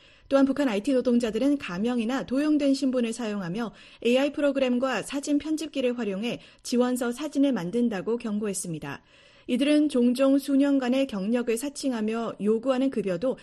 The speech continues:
상대적으로 낮은 편이라고 밝혔습니다. 급여는 주로 암호화폐, 비트코인과 이더리움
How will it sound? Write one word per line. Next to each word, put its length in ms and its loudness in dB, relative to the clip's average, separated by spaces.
상대적으로 680 2
낮은 340 -6
편이라고 520 -4
밝혔습니다. 800 -8
급여는 440 4
주로 420 2
암호화폐, 840 -4
비트코인과 1000 -2
이더리움 640 -2